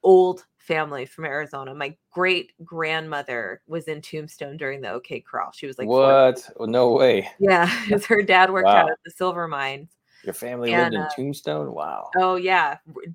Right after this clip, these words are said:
Speaker 2: She
Speaker 1: during
Speaker 2: probably knew, she probably knew Wyatt Earp.
Speaker 1: Um, yeah,
Speaker 2: <laughs>
Speaker 1: so, like, it was funny because you go there, if you've gone to Tombstone, they have what's called, like, the Wyatt Earp Days.
Speaker 2: Uh-huh.
Speaker 1: Like, any time of the year you go to Tombstone, it is Tombstone. Like, it is
Speaker 2: Mm-hmm.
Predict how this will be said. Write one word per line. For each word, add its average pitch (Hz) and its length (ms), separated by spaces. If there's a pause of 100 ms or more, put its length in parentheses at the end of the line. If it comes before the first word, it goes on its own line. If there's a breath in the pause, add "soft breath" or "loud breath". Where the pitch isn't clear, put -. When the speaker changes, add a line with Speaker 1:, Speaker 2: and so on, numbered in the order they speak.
(140)
Speaker 2:
She 208 120
Speaker 1:
during - 20
Speaker 2:
probably 123 300
knew, 117 240
she 127 100
probably 107 220
knew 110 140
Wyatt 95 300
Earp. 107 180 (380)
Speaker 1:
Um, 214 220
yeah, 240 340
Speaker 2:
<laughs> - 0
Speaker 1:
so, 226 220
like, 214 340
it 208 160
was 202 220
funny 262 320
because 185 800 (640)
you 196 140
go 247 300
there, 202 200
if 175 140
you've 190 120
gone 247 280
to 277 60
Tombstone, 175 840
they 170 100
have 190 240
what's 180 220
called, 170 300
like, 156 240
the 160 80
Wyatt 151 320
Earp 143 220
Days. 165 480 (320)
Speaker 2:
Uh-huh. 175 420
Speaker 1:
Like, 190 160
any 247 240
time 190 220
of 180 60
the 165 80
year 151 120
you 156 160
go 160 120
to 151 80
Tombstone, 135 580
it 160 140
is 120 220
Tombstone. 170 840 (340)
Like, 151 280
it 170 180
is - 160
Speaker 2:
Mm-hmm. 180 100